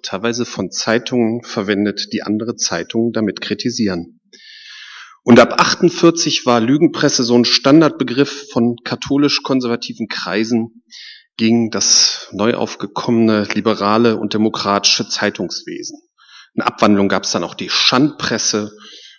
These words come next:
oder die schlechte Presse. Es ging immer um Meinungshoheit. Wer hat die Wahrheit? Vorher hatte in katholischen Landstrichen die katholische Kirche mit ihren Publikationen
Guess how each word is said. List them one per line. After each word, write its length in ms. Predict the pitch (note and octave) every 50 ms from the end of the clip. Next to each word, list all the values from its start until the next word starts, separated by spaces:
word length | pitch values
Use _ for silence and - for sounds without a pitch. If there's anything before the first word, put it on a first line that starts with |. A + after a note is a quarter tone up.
| _
oder 220 | _ - F#2+ G#2 F#2
die 100 | - F#2
schlechte 560 | - - - - - G2+ G2+ - - - -
Presse. 600 | - - - G2 F#2+ E2 - - - - D2+ C#2+ - - _ _ _ _ _ _ _ _ _ _ _ _ _ _ - - - -
Es 140 | - - -
ging 160 | - E3+ F#3
immer 200 | E3+ E3+ E3+ D#3
um 100 | C#3+ C#3
Meinungshoheit. 1120 | A#2+ B2 C3+ C#3+ C3+ A#2+ G2+ F#2 - - - - G2 F2+ F2 - - - - - - - - - - - _ _ _
Wer 140 | - A#2 A#2
hat 140 | - - -
die 140 | C3 G#2+ A#2
Wahrheit? 680 | A2+ A2+ A#2+ A#2 A#2 - - - - - - - _ _ _ _ _ _ _ _ _ _ _ _ _ -
Vorher 400 | - - A2 A2+ C3 D#3+ E3+ D#3
hatte 420 | D3+ D3+ - C#3 C3 B2+ B2 B2 - - - - -
in 100 | - A2+
katholischen 540 | - G#2+ - - C3 C3 D#3 - - - D3+
Landstrichen 640 | C#3 D3 C#3+ - - - C#3+ C3 - D3 C3+ C3
die 80 | A#2 G#2
katholische 500 | - A2 - - B2 C3 - - - C#3
Kirche 480 | - C#3+ C#3 C#3+ - - C3+ C3+ - - - - - _ _ _ _ _ _ _ _ _ _ _
mit 220 | - A#2+ A#2+ B2
ihren 180 | A#2+ A#2+ B2+ B2
Publikationen 1300 | - C3 A#2 - - A2+ - A2+ G#2+ - - - - G#2+ A2 A2 A2+ A#2 A2+ A2+ - - _ _ _